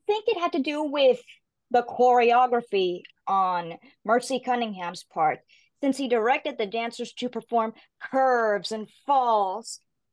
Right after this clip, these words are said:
expe-, especially when playing with the theme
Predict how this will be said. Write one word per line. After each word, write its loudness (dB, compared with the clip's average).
expe-, -6
especially -2
when -4
playing -2
with -4
the -4
theme -10